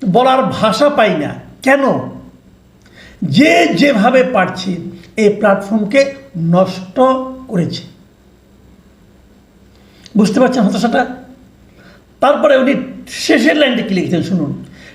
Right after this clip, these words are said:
"ঠিক মতো খোঁজ দিলে বুঝবেন এদের শেকড়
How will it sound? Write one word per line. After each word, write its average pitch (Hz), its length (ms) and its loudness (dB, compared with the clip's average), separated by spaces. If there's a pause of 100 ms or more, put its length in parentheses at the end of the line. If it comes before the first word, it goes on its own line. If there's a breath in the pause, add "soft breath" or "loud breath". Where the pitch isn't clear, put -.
(160 loud breath)
"ঠিক 294 340 2
মতো 285 280 2
খোঁজ 269 360 2
দিলে 254 240 2
বুঝবেন 160 640 0 (380 loud breath)
এদের 202 280 4
শেকড় 240 580 2